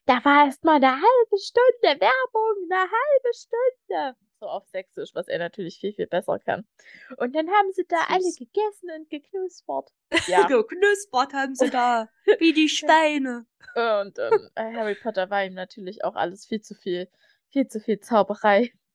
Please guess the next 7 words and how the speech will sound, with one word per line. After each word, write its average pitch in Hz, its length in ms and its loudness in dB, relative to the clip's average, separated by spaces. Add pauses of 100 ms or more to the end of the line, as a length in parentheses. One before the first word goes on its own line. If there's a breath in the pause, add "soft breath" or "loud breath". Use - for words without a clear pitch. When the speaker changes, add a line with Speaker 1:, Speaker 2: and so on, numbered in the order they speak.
(240)
Speaker 2:
Ja, 202 340 -6 (200)
ja, 427 260 2
ja. 185 360 -8
Speaker 1:
Das 269 180 -16
ist, 233 320 -20
äh, 196 380 -2 (140)
ja. 175 380 -4